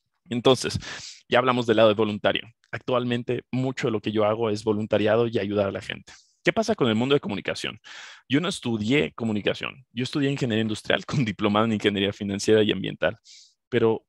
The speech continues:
el mismo lugar donde estudié, desde el Miraflores hasta la Anáhuac, me abrieron las puertas a explorar este mundo de comunicación.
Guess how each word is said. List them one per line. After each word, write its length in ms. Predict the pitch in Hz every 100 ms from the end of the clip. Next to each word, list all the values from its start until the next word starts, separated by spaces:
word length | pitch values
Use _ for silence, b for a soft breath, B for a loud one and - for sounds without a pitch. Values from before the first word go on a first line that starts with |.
| _ -
el 120 | 117 117
mismo 340 | 147 170 190
lugar 260 | 139 117 120
donde 220 | 131 117
estudié, 760 | - 104 104 135 156 65 120 _
desde 320 | - 110 101
el 80 | 101
Miraflores 760 | 104 101 151 - 123 139 139 -
hasta 260 | 101 -
la 80 | 92
Anáhuac, 480 | 98 127 104 - - - B B B -
me 120 | 113
abrieron 380 | 113 131 156 165
las 160 | 131
puertas 580 | - 131 123 - 117 -
a 100 | 117
explorar 500 | 113 - 117 113 123
este 200 | 120 -
mundo 240 | 107 110 107
de 60 |
comunicación. 580 | - 87 80 - 87 95